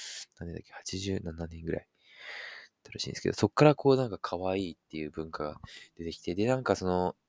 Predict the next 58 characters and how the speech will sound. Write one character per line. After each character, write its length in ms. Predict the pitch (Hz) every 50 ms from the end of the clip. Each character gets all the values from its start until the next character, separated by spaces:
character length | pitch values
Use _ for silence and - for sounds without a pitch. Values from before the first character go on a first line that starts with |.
| _ -
い 60 | 107
わ 100 | 110 113
ゆ 60 | 107
る 280 | 104 95 85 67 - _ _ _ _ _ _ _ _ _ _ _ _ _ _ _ _ _ _ _ _ _ _ _ _ _ _ _ _ _ _ _ _ _ _ _ -
日 80 | 98 98
本 240 | 87 107 113 110 110
の 80 | 107
こ 180 | - 104 101 -
う 40 | -
ア 60 | 104 104
イ 40 |
ド 60 | 95 90
ル 100 | 87 80
の 60 | 80
人 220 | - - - 92
が、 280 | 90 92 90 80 78 - _ _ _ _ _ _ _ _ _ _ _ - - - - - - - - - _ _ _ _ _ _ _ _ _ _ _ _ _ _ _ _ _ _ _ _ _
こ 680 | - - - - - - - - - - - - -
う、 40 | -
山 240 | 85 92 104 107 104
口 240 | 101 95 - - 87
百 260 | 87 82 85 85 87
恵 60 | 85
さ 180 | - - 87 85
ん 40 |
っ 20 | 85
て 100 | - 85
い 60 | 85
う 20 |
す 140 | 80 - -
ご 100 | 90 87
く 80 | - 82
な 120 | 82 80
ん 40 | 78
か 140 | - - 82
日 80 | 80
本 140 | 80 87 85
の 40 | 85
中 160 | 87 82 82
で 100 | 76 78
有 220 | 76 80 80 80 78
名 180 | 80 80 78
な、 220 | 78 80 78 78 - - - - _
有 140 | - 80 85
名 80 | 87 82
だ 100 | - 82
っ 40 | -
た、 300 | _ - - 69 69 _ _ _ -
え 1120 | - - - - - - - - - - - - - - - - - - - - - - -
ー、 20 |
方 240 | - - 82 - 80
が 160 | 76 73 - _ - - - - - - - - - - _ -
い 80 | 92
る 120 | 87 87 85
ん 120 | 85 82
で 100 | 80 80
す 140 | - - -
け 100 | - 80
ど 340 | 80 92 95 90 76 -